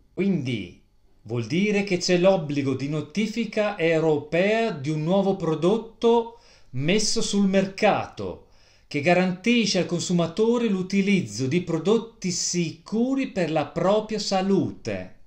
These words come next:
Quindi tutta norma. Viene fatto tutto secondo il rispetto dell'ambiente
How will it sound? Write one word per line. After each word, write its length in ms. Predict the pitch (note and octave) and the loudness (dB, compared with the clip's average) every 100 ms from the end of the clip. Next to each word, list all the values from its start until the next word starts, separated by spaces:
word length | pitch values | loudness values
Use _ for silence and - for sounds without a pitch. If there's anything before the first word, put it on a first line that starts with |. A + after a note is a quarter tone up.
| - | -16
Quindi 800 | - D3 F3+ F3 F3 F3 F3 - - | -10 -4 -2 0 2 2 -2 -12 -8
tutta 500 | F3 F#3+ - F3+ F3 | -6 -6 -6 -4 -2
norma. 760 | E3+ A#2+ G2 G2 F2+ E2 - - _ - - | -2 -2 -4 -8 -8 -10 -14 -20 _ -20 -18
Viene 420 | A2 C#3+ F#3 F#3+ | -4 2 4 2
fatto 800 | G3 F3 B2 - - A2+ A2 - _ _ _ - - | 0 -2 -2 -10 -10 -8 -10 -18 _ _ _ -20 -12
tutto 300 | C4 - A#3 | -10 -6 -4
secondo 420 | A3 G3+ G3 F#3+ | -4 -2 0 2
il 60 | |
rispetto 520 | F3+ - G#3 G3 - A#2+ | 0 -2 -6 -6 -8 -10
dell'ambiente 1300 | G#2 D#3+ E3+ C#3+ B2 A#2+ B2 B2+ - G3 A3 A3 | -4 -2 0 -2 -4 -2 -2 -4 -4 -4 -4 -6